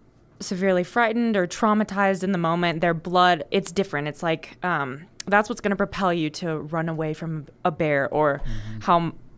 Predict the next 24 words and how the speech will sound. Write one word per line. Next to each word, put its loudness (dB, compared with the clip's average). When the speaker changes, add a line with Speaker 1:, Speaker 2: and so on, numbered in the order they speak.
Speaker 1:
mothers 0
or -4
parents -6
are -6
able -6
to -10
pick -12
up -6
cars -10
when -12
it -12
lands -10
on -6
their -8
kid, -10
Speaker 2:
Mm-hmm. -12
Speaker 1:
things 2
like -2
that. -4
So, 6
um, 4
conspiracy 2
theorists 2
say 2